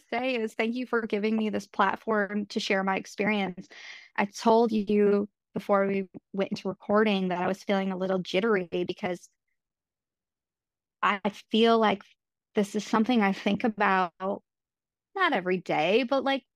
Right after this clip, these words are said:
once a week, maybe. I think about, I'll either look at that planter or someone will have had a child or whatever. You know, there are little reasons why this bubbles up. It was such a defining point of, like, even just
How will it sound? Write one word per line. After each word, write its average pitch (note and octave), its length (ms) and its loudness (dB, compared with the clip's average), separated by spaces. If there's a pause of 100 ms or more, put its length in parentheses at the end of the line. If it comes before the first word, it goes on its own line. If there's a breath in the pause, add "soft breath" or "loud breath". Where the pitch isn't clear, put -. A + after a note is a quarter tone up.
once D4+ 220 2
a D#4 60 2
week, A#3 320 -2
maybe. F#3 720 -2
I A3 60 -6
think G#3 320 -4
about, F#3+ 480 0 (260)
I'll A#3+ 120 2
either C4 180 2
look A3 160 -2
at A3+ 40 -6
that - 200 -4
planter G#3 760 -2 (360 loud breath)
or G3+ 220 2
someone G#3+ 400 -4
will G3 160 -4
have G3+ 160 -6
had F#3 180 -2
a F#3+ 60 -2
child G3 800 -2 (100)
or A#3+ 160 -2
whatever. G#3+ 400 -2
You A#3 140 -2
know, A3+ 120 2
there A3+ 140 2
are A3+ 160 -2
little A#3 240 -6
reasons G3+ 380 -4
why E3+ 160 -2
this F3 160 -6
bubbles D#3 340 -8
up. - 220 -4 (420 loud breath)
It - 40 4
was G#3 80 4
such - 320 0
a A3+ 60 0
defining F3+ 680 0 (140)
point F3 260 0
of, F3 180 0 (120)
like, E3 280 0
even G#3 200 2
just - 160 -8